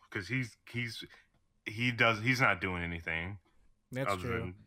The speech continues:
Speaker 1: doing stupid shit with his money and
Speaker 2: Yeah,
Speaker 1: calling
Speaker 2: and
Speaker 1: people
Speaker 2: watching,
Speaker 1: pedophiles.
Speaker 2: and watching Kagekuri.
Speaker 1: You're right.
Speaker 2: <laughs>
Speaker 1: So, uh, I can believe it.
Speaker 2: And, you know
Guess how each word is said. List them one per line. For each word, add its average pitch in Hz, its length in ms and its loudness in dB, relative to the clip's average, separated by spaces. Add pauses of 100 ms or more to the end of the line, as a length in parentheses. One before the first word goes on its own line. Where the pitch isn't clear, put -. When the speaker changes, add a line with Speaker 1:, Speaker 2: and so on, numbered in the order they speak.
Speaker 1:
doing 92 460 0
stupid 92 560 -2
shit 87 240 0
with 87 140 -2
his 90 160 -2
money 87 260 0 (400)
and 123 100 -8
Speaker 2:
Yeah, 117 180 -4
Speaker 1:
calling - 180 4
Speaker 2:
and 139 40 4
Speaker 1:
people - 20 2
Speaker 2:
watching, 143 300 4
Speaker 1:
pedophiles. 87 640 2 (300)
Speaker 2:
and 135 140 -2
watching 135 260 0
Kagekuri. 113 640 -4 (500)
Speaker 1:
You're 71 120 0 (600)
right. 127 140 -2
Speaker 2:
<laughs> - 80 -16
Speaker 1:
So, 76 320 -2 (1300)
uh, 69 440 6
I 107 100 6
can 165 120 4
believe 175 240 8
it. - 120 2 (2250)
Speaker 2:
And, 113 100 -8
you 113 60 -2
know 127 300 0